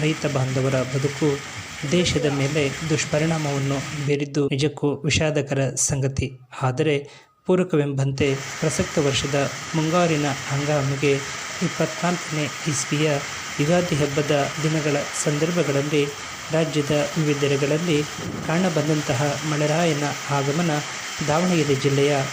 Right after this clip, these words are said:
ಹೊನ್ನಾಳಿ ತಾಲೂಕಿನ ಸಾಸ್ವೆಹಳ್ಳಿ ಹೋಬಳಿ ಪ್ರಾಂತ್ಯದಲ್ಲೂ ಕೂಡ ಆಗೊಮ್ಮೆ ಹೀಗೊಮ್ಮೆ ಅನ್ನುವಂತೆ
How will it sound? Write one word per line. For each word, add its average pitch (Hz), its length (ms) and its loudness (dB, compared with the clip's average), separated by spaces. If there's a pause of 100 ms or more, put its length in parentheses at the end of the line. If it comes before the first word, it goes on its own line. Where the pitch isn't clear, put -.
(140)
ಹೊನ್ನಾಳಿ 160 360 2
ತಾಲೂಕಿನ 147 460 0 (520)
ಸಾಸ್ವೆಹಳ್ಳಿ 156 720 2
ಹೋಬಳಿ 151 580 2
ಪ್ರಾಂತ್ಯದಲ್ಲೂ 175 760 0 (380)
ಕೂಡ 151 220 2 (600)
ಆಗೊಮ್ಮೆ 165 460 2 (220)
ಹೀಗೊಮ್ಮೆ 147 480 0 (160)
ಅನ್ನುವಂತೆ 151 600 2